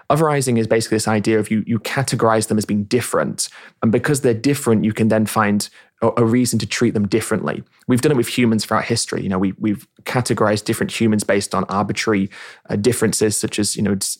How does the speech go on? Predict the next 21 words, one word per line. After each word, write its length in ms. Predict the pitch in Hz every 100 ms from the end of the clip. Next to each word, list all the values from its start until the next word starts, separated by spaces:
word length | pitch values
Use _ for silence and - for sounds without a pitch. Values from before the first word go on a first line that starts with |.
| -
sexuality, 640 | - 110 - 113 113 113
gender, 480 | 104 113 113 113 104
skin 320 | - - 113
color, 200 | 107 104
whatever 280 | 104 113 110
it 60 | 87
might 240 | 104 -
be. 280 | 117 113 104 - - -
And 120 | 123
then 100 | 135
because 260 | 127 151 156
we 80 |
categorize 720 | 170 - 151 - 156 127 110 104
them 100 | 110
and 140 | 110
box 280 | 120 - -
them 120 | 113
in 60 | 107
a 60 |
different 360 | 107 107 101 95
way, 360 | 127 123 104